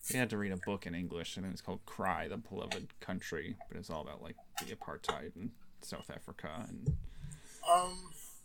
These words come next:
Speaker 2: no, I know, like, um,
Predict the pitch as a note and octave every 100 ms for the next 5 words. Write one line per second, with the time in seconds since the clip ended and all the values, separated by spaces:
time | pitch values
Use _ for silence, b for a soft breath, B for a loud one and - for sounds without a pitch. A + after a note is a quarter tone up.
0 | - - B B B C3 C3 C#3+ D#3 D#3+
1 | E3 E3 C#3 C#3+ E3 F3 E3 D3+ C#3+ -
2 | - - C3+ B2 A#2+ A2+